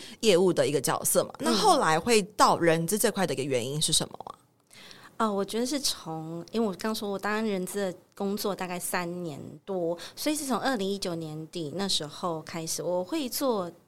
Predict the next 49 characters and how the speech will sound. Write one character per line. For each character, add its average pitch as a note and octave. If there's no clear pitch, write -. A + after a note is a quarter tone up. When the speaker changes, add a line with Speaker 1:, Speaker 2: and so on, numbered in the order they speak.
Speaker 2:
这 C4+
个 G3
角 E3
色 D#3+
其 F#3
实 F#3
误 F#3+
打 D3
误 E3
撞 C#3+
的， -
因 E4+
为 F4
公 D4
司 C#4
刚 B3+
好 G#3+
要 F#3+
转 D#3
型， -
对， G3+
因 G#3+
为 A3+
我 A3+
们 G#3+
那 B3+
个 A#3+
时 F3
候 F#3+
的 F#3+
人 D#3
大 E3+
概 E3+
两 D#3
百， -
两 A#3
百 A#3
多， A#3
一， A#3+
两 A#3+
百 C4
一 -
点 A#3
点 A3+
的 G3
人 E3+
数 F#3+
哦， C#3+
那 B3